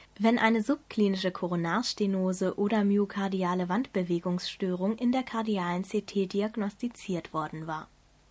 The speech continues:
Dagegen sind kardiovaskuläre Ereignisse für die nächsten zwei Jahre sehr unwahrscheinlich,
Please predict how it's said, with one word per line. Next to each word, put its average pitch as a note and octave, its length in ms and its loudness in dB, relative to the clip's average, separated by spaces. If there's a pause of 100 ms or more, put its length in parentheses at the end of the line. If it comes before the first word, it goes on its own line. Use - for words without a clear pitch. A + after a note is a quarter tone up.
(360)
Dagegen A#3 400 4
sind C4+ 180 2
kardiovaskuläre A3 1000 0
Ereignisse G3 720 0
für C4+ 180 -4
die A3+ 140 0
nächsten G#3+ 420 -2
zwei F#3+ 240 -4
Jahre F3+ 440 0
sehr F3+ 200 -4
unwahrscheinlich, F#3+ 800 -2